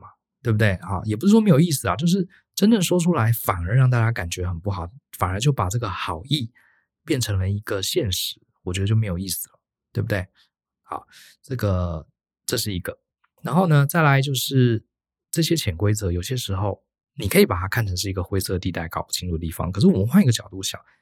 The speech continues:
它是不是也是人跟人，我们预设会有一些互信，好，会有一些体贴，所以我们才会有一些明明我们渴望却不说出来的道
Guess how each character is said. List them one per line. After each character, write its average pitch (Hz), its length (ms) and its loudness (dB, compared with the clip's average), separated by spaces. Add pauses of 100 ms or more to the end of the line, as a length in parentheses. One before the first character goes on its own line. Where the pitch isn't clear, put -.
(160)
它 - 140 -6
是 202 160 4
不 190 60 4
是 190 100 2
也 107 80 0
是 117 200 -4
人 92 180 0
跟 117 100 2
人， 98 320 0 (560)
我 95 100 -2
们 90 200 0
预 160 120 0
设 120 340 -2 (120)
会 135 140 -6
有 85 80 -2
一 82 40 -6
些 107 160 -8
互 127 240 -2
信， 127 240 -2 (460)
好， - 180 -6
会 135 140 0
有 110 60 4
一 98 40 -2
些 110 180 -6
体 - 280 -14
贴， 131 400 2
所 - 180 -4
以 165 40 2
我 139 120 -2
们 85 120 -6
才 107 160 -8
会 127 140 -2
有 92 120 -2
一 92 80 -4
些 107 260 0
明 110 220 2
明 147 300 4
我 - 120 -4
们 87 140 -6
渴 90 220 -8
望 92 240 0
却 - 120 -6
不 98 140 -10
说 101 180 -4
出 101 140 -4
来 85 140 -4
的 - 100 -18
道 95 160 -2